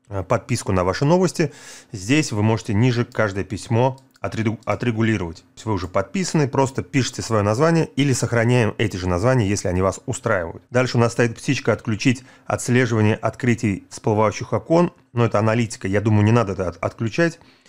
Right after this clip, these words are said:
И здесь еще есть вкладка «Формы подписки».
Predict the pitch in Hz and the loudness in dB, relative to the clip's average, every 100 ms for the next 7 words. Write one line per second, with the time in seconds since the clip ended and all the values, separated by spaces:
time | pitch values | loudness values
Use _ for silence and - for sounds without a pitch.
0 | - - _ 107 95 156 156 120 139 127 | -20 -20 _ -4 2 2 2 2 2 4
1 | 120 117 - 110 120 - 117 107 - _ | 2 2 -2 0 0 0 0 0 -2 _
2 | _ - 104 101 92 98 - 165 160 - | _ -4 0 0 0 -4 -2 -4 -2 0
3 | 147 | 0